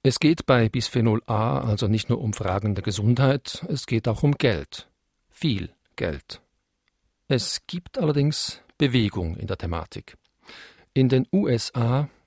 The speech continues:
in Kanada und in Deutschland, da fordern kritische Wissenschaftler, Umwelt- und Frauenorganisationen seit längerem eine Neubewertung von B P A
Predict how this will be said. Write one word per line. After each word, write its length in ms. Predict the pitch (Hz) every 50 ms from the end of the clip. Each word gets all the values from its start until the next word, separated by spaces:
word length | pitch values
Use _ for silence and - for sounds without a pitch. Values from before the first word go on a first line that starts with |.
| _ -
in 320 | 120 110 98 87 87 -
Kanada 420 | - - 117 117 123 120 131 127 127
und 240 | 135 131 113 101 101
in 140 | 92 92
Deutschland, 520 | 104 104 110 113 - - 127 120 123 117 - - - - - - - - - _ -
da 100 | - 120
fordern 460 | - 131 131 135 143 143 139 131 117
kritische 480 | - - 165 160 - 175 143 - 131 107
Wissenschaftler, 840 | 117 110 - - 131 - - 139 135 - - - 147 135 127 123
Umwelt- 460 | - 131 139 143 135 131 131 131 - 104
und 120 | 101 -
Frauenorganisationen 1160 | - - 110 110 120 131 131 127 117 - 127 120 117 - 123 - - - 120 120 123 123 120 113
seit 160 | 135 135 -
längerem 480 | 147 139 123 113 107 104 92 90 92 110 -
eine 200 | 101 104 110 113
Neubewertung 840 | 113 117 123 131 127 - 104 90 101 90 82 - - 95 90 82
von 180 | - - 92 85
B 160 | - 92 92
P 140 | - - 107
A 320 | 113 110 107 110 104 95